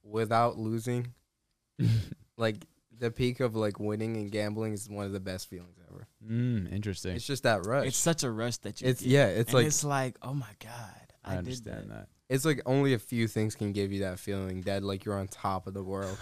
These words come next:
Speaker 3: <laughs> Very
Speaker 1: until you
Speaker 3: few.
Speaker 1: lose everything.
Speaker 3: And then it's like,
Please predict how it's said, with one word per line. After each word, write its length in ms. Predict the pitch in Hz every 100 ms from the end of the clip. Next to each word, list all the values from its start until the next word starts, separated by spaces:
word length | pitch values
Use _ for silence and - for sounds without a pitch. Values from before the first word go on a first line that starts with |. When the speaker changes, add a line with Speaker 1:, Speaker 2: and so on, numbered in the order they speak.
| 208
Speaker 3:
<laughs> 140 | 233 - - - - -
Very 160 | 127 127
Speaker 1:
until 140 | 127
you 160 | 117 117
Speaker 3:
few. 80 | 113
Speaker 1:
lose 200 | 110 113
everything. 520 | 107 104 104 104 104 - - 139 -
Speaker 3:
And 140 | 104
then 100 | 110
it's 100 | 98 90
like, 200 | 82